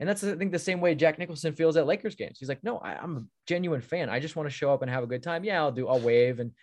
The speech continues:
and people, there's an aura around me that I'm here, but just let me, like you said, put my guard down, enjoy, and enjoy myself." And I think that those guys have found that. And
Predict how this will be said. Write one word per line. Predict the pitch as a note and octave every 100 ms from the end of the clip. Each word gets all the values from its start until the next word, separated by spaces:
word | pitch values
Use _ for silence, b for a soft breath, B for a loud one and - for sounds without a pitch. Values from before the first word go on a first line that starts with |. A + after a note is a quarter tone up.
| _ -
and | B2
people, | C#3 C3 B2+
there's | C3+ B2+
an |
aura | B2 C#3 D3 C3+
around | B2 A#2+ A#2
me | A#2
that | A#2
I'm | A2
here, | A2 D#3+ F3+ G2+ - _ _ _ -
but | C#3 - _
just | D#3 D#3
let | G3
me, | F3+ C#3 B2 _ _ _ _ _ -
like | C3
you | F3
said, | C3 G2
put | D3
my | C#3+
guard | B2 B2 D#3+
down, | A#2 F#2+
enjoy, | G#2+ A2+ A#2+ B2+
and | C3 A#2+ A#2+
enjoy | A#2+ A#2+ C#3+ C#3+
myself." | A#2 - F#2 E2+ _ _ _ G#2+
And | A2+
I | A2
think | C#3 B2
that | B2+ G2
those | B2 A#2
guys | A#2+ A#2 A#2+
have | A2
found | B2 A#2 A#2+
that. | A#2+ B2 -
And | B2+ B2